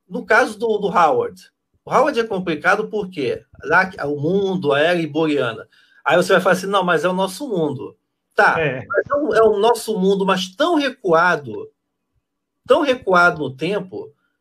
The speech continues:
Speaker 1: ele, ele já entra na esfera do mito. Entendeu? Ele,
Speaker 2: Entendi.
Speaker 1: ele sai dos, ele sai das eras históricas.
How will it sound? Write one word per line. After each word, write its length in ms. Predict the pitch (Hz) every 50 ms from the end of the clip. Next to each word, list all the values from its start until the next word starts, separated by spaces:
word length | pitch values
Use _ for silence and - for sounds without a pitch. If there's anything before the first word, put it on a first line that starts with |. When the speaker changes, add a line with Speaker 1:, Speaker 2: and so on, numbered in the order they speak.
| _ _ -
Speaker 1:
ele, 200 | 170 190 196 190 190
ele 120 | 208 208 190
já 240 | 185 214 208 202
entra 420 | 190 196 240 294 320 311 254 - 208
na 120 | 202 196
esfera 600 | 180 185 - - - - 175 190 208 220 220 220
do 260 | 214 185 170 220 226 196
mito. 580 | 175 185 220 220 - - - 104 - - - _ _ _ _ _ _ _ _ _ _ _ _ _ _ _ _ _ _ _ _ _ _ _ _ _ _
Entendeu? 340 | 131 131 143 143 160 202 208
Ele, 160 | 208 196 185
Speaker 2:
Entendi. 280 | 202 - 147 135 143 135
Speaker 1:
ele 180 | 131 - - - - -
sai 220 | - - 294 -
dos, 140 | 202 208 190 202
ele 260 | 208 208 220 214 180
sai 320 | 185 - - 214 254 262
das 260 | 226 233 208 175 147
eras 280 | 160 180 180 185 170 156
históricas. 1080 | 160 147 - - - 143 135 131 123 110 98 - 90 87 87 - - - - - -